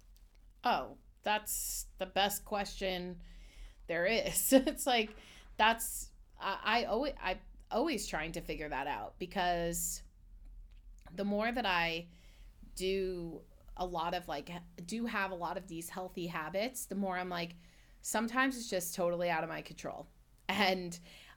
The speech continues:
I have to take, I have to do everything that I can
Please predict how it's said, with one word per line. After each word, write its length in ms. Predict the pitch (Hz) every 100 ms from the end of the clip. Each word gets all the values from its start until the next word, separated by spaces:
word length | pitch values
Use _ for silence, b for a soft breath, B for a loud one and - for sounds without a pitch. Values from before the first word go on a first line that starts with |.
| -
I 220 | 185 196
have 280 | 196 185 185
to 300 | 190 170 170 170
take, 360 | - 220 226 - - - - - - - - - -
I 120 | 196
have 160 | 262 269
to 80 | 220
do 260 | 208 208 -
everything 680 | 196 202 214 214 202 202
that 140 | 196 -
I 220 | 165 202
can 600 | 208 180 151 147 147 196